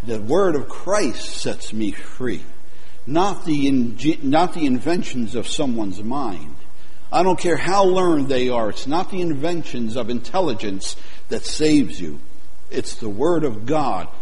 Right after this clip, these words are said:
the simplicity of the gospel of Jesus Christ that saves you. And so he says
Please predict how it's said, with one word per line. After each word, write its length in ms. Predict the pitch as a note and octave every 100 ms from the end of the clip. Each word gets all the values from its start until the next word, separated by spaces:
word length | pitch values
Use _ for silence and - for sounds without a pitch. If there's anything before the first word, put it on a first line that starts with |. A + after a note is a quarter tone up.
| - -
the 100 | A#2
simplicity 1300 | - F#3 F#3 - - - - A3 - C#3+ B2+ B2 B2+
of 180 | B2+ A#2
the 100 | A#2
gospel 640 | A#2+ D3 E3 D3+ - C3+
of 140 | A#2+ A#2
Jesus 400 | C#3+ C3+ C3+ C3
Christ 500 | - C3+ A2 - - - - -
that 180 | A#2+ -
saves 760 | - - D#3 D3 A#2+ G#2+ -
you. 220 | G2 E2 - - - - - - -
And 120 | C#3+
so 120 | F3
he 240 | E3 G#3+ A3+
says 480 | - F3+ D3 C3